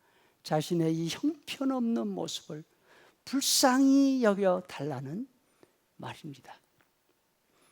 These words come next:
하나님께서 다윗을 사랑하신 이유가 바로 여기에 있습니다.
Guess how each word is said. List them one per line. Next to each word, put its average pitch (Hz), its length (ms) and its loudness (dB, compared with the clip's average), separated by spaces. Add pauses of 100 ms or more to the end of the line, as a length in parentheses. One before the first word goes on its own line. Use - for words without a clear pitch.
(560)
하나님께서 185 1200 4
다윗을 160 600 -6
사랑하신 151 880 -6
이유가 139 640 -12 (540)
바로 139 460 -10 (360)
여기에 135 320 -8
있습니다. - 560 -18